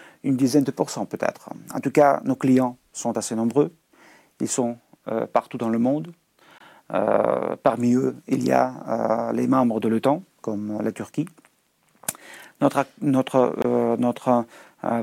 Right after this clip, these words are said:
partenaire, euh, commercial très important, c'est la Chine,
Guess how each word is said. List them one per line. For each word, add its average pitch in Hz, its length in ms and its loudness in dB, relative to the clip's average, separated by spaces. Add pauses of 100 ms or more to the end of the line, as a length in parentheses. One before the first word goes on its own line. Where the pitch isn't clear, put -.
partenaire, 135 720 2
euh, 120 600 2 (1500)
commercial 120 540 2
très 113 180 -4
important, 110 540 -4 (400)
c'est - 160 -2
la 107 60 0
Chine, 160 340 -6